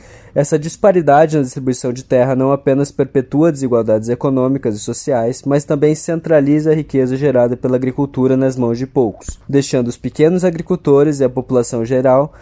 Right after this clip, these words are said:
às margens do benefício econômico da agricultura. Os métodos de produção intensiva adotados pelos grandes proprietários não apenas falham em alimentar a nação, mas também têm consequências devastadoras para o meio ambiente.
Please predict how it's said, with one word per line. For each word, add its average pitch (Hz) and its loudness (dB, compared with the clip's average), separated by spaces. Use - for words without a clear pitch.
às 147 -2
margens 135 0
do 120 -2
benefício 123 -2
econômico 123 -2
da 127 0
agricultura. 123 -4
Os 135 -2
métodos 175 2
de 160 -2
produção 139 0
intensiva 135 -2
adotados 131 0
pelos 120 -2
grandes 120 -2
proprietários 120 -2
não 143 2
apenas 160 0
falham 160 2
em 135 2
alimentar 117 0
a 107 -4
nação, 104 -8
mas 143 0
também 160 -2
têm 175 -4
consequências 160 -4
devastadoras 143 2
para 123 -6
o 117 -2
meio 113 0
ambiente. 113 -6